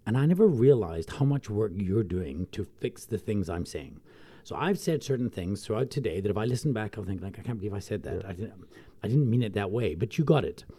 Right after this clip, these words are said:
Speaker 1: and your
Speaker 2: Yeah.
Speaker 1: listeners are getting it.
Speaker 2: Yeah.
Speaker 1: Because we have fixing machines in our brains.
Speaker 2: Exactly right.
Speaker 1: But when I first started using Chat G P T, it has a terrible,
Speaker 2: Yeah.
Speaker 1: it pointed out how bad I was
Speaker 2: Yeah.
Speaker 1: 'cause I framed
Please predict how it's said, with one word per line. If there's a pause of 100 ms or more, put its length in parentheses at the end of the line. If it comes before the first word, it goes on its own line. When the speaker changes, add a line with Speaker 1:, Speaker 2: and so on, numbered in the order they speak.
(220)
Speaker 1:
and
your
Speaker 2:
Yeah.
Speaker 1:
listeners
are
getting
it.
Speaker 2:
Yeah. (340)
Speaker 1:
Because
we
have
fixing
machines
in
our
brains.
Speaker 2:
Exactly
right. (180)
Speaker 1:
But
when
I
first
started
using
Chat
G
P
T,
it
has
a
terrible,
Speaker 2:
Yeah.
Speaker 1:
it (260)
pointed
out
how
bad
I
was
Speaker 2:
Yeah.
Speaker 1:
'cause
I
framed